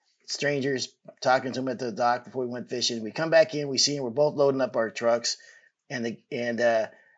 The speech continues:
the guy says, "How'd you do?" And Doug says, "Oh, we caught, we caught a limit, five fish." "How'd you do?" The guy goes, "Oh, we got s-, eighteen of 'em." I thought, "Why, why, why would you go first, Doug?"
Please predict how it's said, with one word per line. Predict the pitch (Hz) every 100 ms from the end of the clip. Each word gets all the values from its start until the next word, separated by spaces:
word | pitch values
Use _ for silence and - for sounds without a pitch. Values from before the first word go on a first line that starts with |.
| _ _
the | 135
guy | 113 135 156
says, | - 147 127
"How'd | 143 143
you | 131
do?" | 135 127 95 _ _ _ _ -
And | 120
Doug | 139 143 123
says, | 131 123
"Oh, | 165 180 135
we | 131
caught, | 147 135 -
we | 147
caught | 156 143
a |
limit, | 143 175 127 -
five | 151 143 -
fish." | 175 - - - _ _ _ _
"How'd | 156 160 139
you | 196
do?" | 165 120 92 _ _
The | 143
guy | 143 147
goes, | 147 147
"Oh, | 175 180
we | 185
got | 185
s-, | - - -
eighteen | 185 - 202 175
of | 110
'em." | 92 _ _ _ _ _ _ _ -
I |
thought, | 160 139
"Why, | 175 208 220 208 151 135 _ _ -
why, | 139 175 170 156 139 101
why | 123 156 147 127
would | 123 120
you | 127
go | 135 117
first, | 139 110 -
Doug?" | 95 87